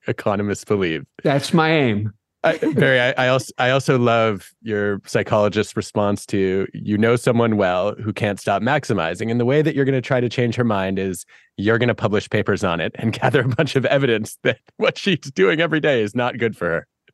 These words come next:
Speaker 2: Well, I tried it the more direct way, Adam, but I didn't get anywhere. <laughs>
Speaker 1: Fair enough. Okay, Coco, that brings us to you. Uh, I think Barry just told us that from his point of view, and we'll get into some of the data as we go, but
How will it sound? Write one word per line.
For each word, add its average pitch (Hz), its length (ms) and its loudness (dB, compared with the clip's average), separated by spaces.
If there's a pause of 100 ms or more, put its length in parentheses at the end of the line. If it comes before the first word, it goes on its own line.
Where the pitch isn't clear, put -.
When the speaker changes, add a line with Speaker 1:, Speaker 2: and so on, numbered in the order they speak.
(160)
Speaker 2:
Well, 269 300 -6 (180)
I 185 100 4
tried 247 380 4
it 214 140 4
the 208 100 4
more 190 260 6
direct 185 460 4
way, 143 320 6
Adam, 156 480 0
but 165 200 2
I 170 100 2
didn't 190 260 0
get 180 220 0
anywhere. 117 540 -2 (540)
<laughs> - 640 -8
Speaker 1:
Fair 143 180 2
enough. 131 320 0
Okay, 143 360 0 (120)
Coco, 165 260 0
that 147 140 2
brings 151 180 0
us 143 120 0
to 151 120 -2
you. 110 260 -2 (640)
Uh, 107 320 0 (760)
I - 220 0
think 147 180 2
Barry 151 220 4
just 139 180 0
told 131 180 4
us 117 220 2
that 113 220 0 (400)
from 117 220 -2
his 143 200 2
point 131 220 2
of 101 80 0
view, 104 160 2
and 98 80 0
we'll 107 100 0
get 104 120 0
into 101 160 0
some 104 180 -4
of 98 40 -4
the 95 80 0
data 92 260 2
as 87 200 -2
we 92 100 -4
go, 90 380 0
but 92 260 -2